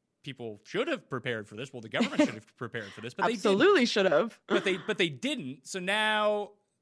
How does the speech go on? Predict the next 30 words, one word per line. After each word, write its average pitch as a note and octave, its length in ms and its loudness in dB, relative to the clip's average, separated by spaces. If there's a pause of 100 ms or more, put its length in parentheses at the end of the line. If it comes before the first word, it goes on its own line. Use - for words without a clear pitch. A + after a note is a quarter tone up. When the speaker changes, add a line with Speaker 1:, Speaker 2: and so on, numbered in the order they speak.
(100)
Speaker 1:
that E3+ 220 -2
we're, D#3+ 140 -6
like, C#3+ 200 -4
day D#3 180 -6
five, E3+ 420 -2
day D3 180 -6
six C#3+ 400 -4
into A#3+ 400 -8
this, G#2 520 -10 (480)
it's - 380 -4 (260)
really A3+ 320 -4
weird F#3+ 400 -4
that, D#3 260 -2
uh, C3+ 140 -2 (220)
policies G#3+ 480 -4
are G#3 80 -8
being G3+ 240 -10
put G3+ 160 -10
in F#3 100 -16
place, D3 380 -6
help F3+ 440 -6
is D#3 220 -10
being D#3+ 260 -8
offered, C#3 380 -8
people D3 220 -14
are C#3+ 40 -14
coming C#3+ 280 -10
up C3+ 100 -12
with C3+ 100 -16
ideas, A#2+ 640 -6